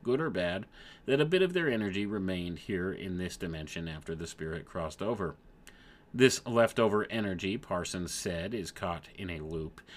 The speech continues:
and replays over and over again." And he added he hasn't personally had a negative encounter with a shadow person.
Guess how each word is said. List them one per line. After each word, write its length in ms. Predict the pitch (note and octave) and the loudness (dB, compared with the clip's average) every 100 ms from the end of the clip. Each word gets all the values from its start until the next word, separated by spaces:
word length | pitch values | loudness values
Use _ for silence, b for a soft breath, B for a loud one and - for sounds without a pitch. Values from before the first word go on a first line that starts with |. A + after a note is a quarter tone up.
| B B | B B
and 160 | A#2+ | 4
replays 540 | B2+ E3 - D3+ D3 A#2 | 6 4 4 4 6 6
over 260 | G#2+ G2+ | 6 6
and 100 | A2 | 4
over 220 | A2+ A2+ | 2 2
again." 400 | G2+ F#2 F2+ D#2 - B B B | 0 0 -4 -4 -10 B B B
And 200 | D#3 E3+ | 0 2
he 180 | F#3 - | 2 2
added 360 | A#2 F#2+ G#2 A#2+ | 2 4 2 0
he 200 | A2+ A2+ | -4 -2
hasn't 400 | A2 G2 G#2+ - | -2 -2 -4 -2
personally 540 | G#2+ G2+ A2+ F#2+ F2+ | -2 0 -2 -2 -2
had 280 | F#2+ F2 E2 | -2 -4 -4
a 80 | D#2+ | -4
negative 400 | E2 D#2 D#2 E2+ | -4 -6 -6 -8
encounter 440 | D#2 - E2 D2+ | -8 -6 -6 -6
with 140 | - E2 | -10 -10
a 40 | |
shadow 320 | - E2+ D2 | -6 -6 -6
person. 400 | C#2 D#2+ - G2+ | -8 -8 -6 -8